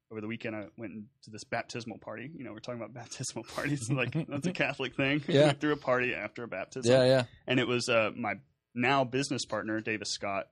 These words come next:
Speaker 1: one of his kids. I don't know which one. There's five of 'em now. So
Speaker 2: Yeah, too many.
Speaker 1: one of those.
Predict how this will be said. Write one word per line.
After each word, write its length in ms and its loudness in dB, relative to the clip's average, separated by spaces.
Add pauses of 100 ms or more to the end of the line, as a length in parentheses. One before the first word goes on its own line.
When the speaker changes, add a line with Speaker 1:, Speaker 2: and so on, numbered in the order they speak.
(120)
Speaker 1:
one 160 -10
of 100 -12
his 180 -6
kids. 380 -14
I 120 -10
don't 100 -10
know 100 -8
which 200 -6
one. 240 4
There's 160 -4
five 240 -4
of 60 -10
'em 120 -12
now. 180 -10
So 160 -6
Speaker 2:
Yeah, 100 -2
too 180 2
many. 260 -4
Speaker 1:
one 200 -4
of 60 -6
those. 280 -6